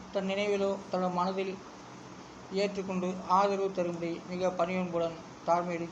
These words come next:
கேட்டுக்கொள்கின்றேன். தற்காலிகம் வார்த்தை அடிப்படையில், வார்த்தை அடிப்படையில் எண்கணிதம் சொல்லப்படு-, சொல்லிக் கொண்டு வ-, சொல்லப்படுகின்றேன். வாழ்க்கை,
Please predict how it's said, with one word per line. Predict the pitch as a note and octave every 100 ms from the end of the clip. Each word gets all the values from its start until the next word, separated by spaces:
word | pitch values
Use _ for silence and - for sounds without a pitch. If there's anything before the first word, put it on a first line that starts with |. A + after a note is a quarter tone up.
| -
கேட்டுக்கொள்கின்றேன். | E3 - E3 D#3+ D#3+ E3 G3+ B3+ - - - - - - - - - -
தற்காலிகம் | G3+ G3 G3+ A3+ A3+ B3+ - - - - - - - - - - - - - - - - - - - - - - - - - - - - - F#3+
வார்த்தை | G#3+ A#3+ A#3+
அடிப்படையில், | G#3+ G#3+ G#3 G#3 G#3+ A#3 A#3 - - - - - - - - - - -
வார்த்தை | G3 G#3+ G#3+
அடிப்படையில் | G3+ G3 G3 G#3+ A#3 -
எண்கணிதம் | G3+ G#3+ G#3 G#3
சொல்லப்படு-, | G3 G3+ G3+ F#3+ F#3+ F3+ -
சொல்லிக் | G3+ G#3
கொண்டு | G3+ F#3
வ-, | F3+ F3+ F3+ F3 -
சொல்லப்படுகின்றேன். | G#3 G3 F#3 F#3 F#3 G3 A3+ - - - - - - - -
வாழ்க்கை, | F#3+ G#3 A3 G#3+ G3+